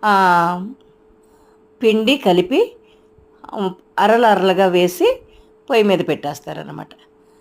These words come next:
నాకైతే బాగా గుర్తొస్తుంది, మా అమ్మమ్మ పిట్టు అని ఇలా గుడ్డకి ఆశని కట్టి ఆ అడుగులో నీళ్లు పోసి ఈ పిండిని అలా పెట్టి కొబ్బరి, బెల్లం వేసి,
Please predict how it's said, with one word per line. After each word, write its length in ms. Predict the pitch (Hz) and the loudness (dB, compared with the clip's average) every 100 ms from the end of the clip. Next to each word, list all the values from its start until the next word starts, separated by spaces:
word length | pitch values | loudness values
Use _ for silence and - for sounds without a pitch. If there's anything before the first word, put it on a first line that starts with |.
| _ _ - | _ _ -12
నాకైతే 540 | 202 160 180 170 165 185 | -4 -4 0 -2 0 0
బాగా 380 | 170 160 170 | 2 2 0
గుర్తొస్తుంది, 800 | 175 175 - 175 175 165 160 214 | -2 -4 -4 -6 -6 -6 -2 -2
మా 160 | 311 170 | 0 -2
అమ్మమ్మ 560 | 151 170 165 160 190 370 - _ _ _ | -2 0 0 0 -2 -4 -10 _ _ _
పిట్టు 280 | 202 196 - | -4 -2 0
అని 420 | 208 180 190 320 453 _ _ _ - | 2 2 0 -2 -6 _ _ _ -8
ఇలా 140 | 185 180 | -2 0
గుడ్డకి 560 | 165 151 180 214 214 | 0 -2 -2 0 0
ఆశని 500 | 175 160 170 175 196 | 2 2 2 0 -4
కట్టి 520 | 170 160 - 294 349 | -4 -6 -4 -4 -2
ఆ 160 | 196 165 | 0 0
అడుగులో 360 | 156 170 185 180 | 0 2 2 2
నీళ్లు 280 | 165 175 | 0 -2
పోసి 520 | 170 170 165 - 359 - _ _ _ _ - | -4 -4 -6 -4 -8 -8 _ _ _ _ -6
ఈ 60 | 196 | -4
పిండిని 520 | - 190 202 208 185 | 2 2 4 2 2
అలా 180 | 165 165 | 2 0
పెట్టి 360 | 175 165 285 | -2 -8 -10
కొబ్బరి, 520 | - 190 151 170 180 | -6 -4 -2 0 2
బెల్లం 360 | 202 165 156 165 | 2 0 2 2
వేసి, 480 | 165 160 160 330 | 0 -2 -4 -8